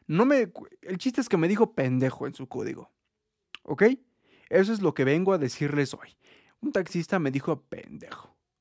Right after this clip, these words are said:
No me paró de pendejear. O sea, todo el camino estuvimos, eh, iba manejando, yo iba atrás, tranquilo, y entonces iba diciendo códigos de que el pasajero esto y yo esto,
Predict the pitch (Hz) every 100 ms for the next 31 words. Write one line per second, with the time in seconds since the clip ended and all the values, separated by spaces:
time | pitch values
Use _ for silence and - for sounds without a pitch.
0 | _ _ - 139 165 240 196 165 196 208
1 | 143 123 120 - 202 269 156 _ _ _
2 | _ - 160 226 262 190 147 160 190 233
3 | - - 127 - 147 151 156 143 - 139
4 | 78 104 127 147 147 131 127 170 214 160
5 | 151 156 139 143 151 - 143 123 143 151
6 | - - - - 127 143 143 170 156 156
7 | 143 131 131 127 123 131 - - - 165
8 | 151 147 147 202 - _ _ _ _ 139
9 | 131 127 120 135 - - 147 131 139 147
10 | 151 - 165 147 135 135 131 139 147 143
11 | - 156